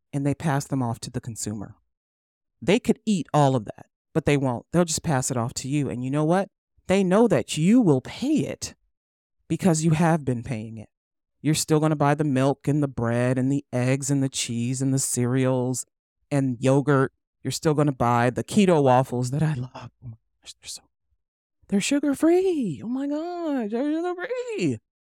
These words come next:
You're still gonna buy it. It could cost six dollars a box. It doesn't cost six dollars a box, but it could.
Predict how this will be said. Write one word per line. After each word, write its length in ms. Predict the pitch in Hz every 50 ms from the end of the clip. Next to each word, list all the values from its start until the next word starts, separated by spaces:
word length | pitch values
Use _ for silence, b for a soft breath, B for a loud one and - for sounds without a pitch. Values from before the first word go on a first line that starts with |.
| _ _ _ _ _ _ _ _ _ _ _ _ _ -
You're 80 | - 349
still 180 | 320 - 339 302
gonna 140 | 311 294
buy 240 | 269 302 311 330 330
it. 200 | 262 143 - - _ _ _ _ _ _ _ _ _ _ _ _ _ -
It 140 | - 214 -
could 140 | - 214 -
cost 340 | - 233 202 196 202 - -
six 260 | - 254 254 - -
dollars 720 | 196 185 180 175 180 180 175 175 165 165 165 165 - - _ -
a 60 | 160
box. 600 | 151 143 135 120 - - - _ - - - - - _ _ -
It 100 | - 120
doesn't 280 | - 143 143 131 113 117
cost 260 | - - - - -
six 180 | - - -
dollars 340 | - - 127 135 120 120 117
a 40 | 113
box, 320 | 117 123 123 131 - -
but 240 | 139 143 156 127 - _ -
it 100 | 139 -
could. 400 | - - 202 156 110 127 170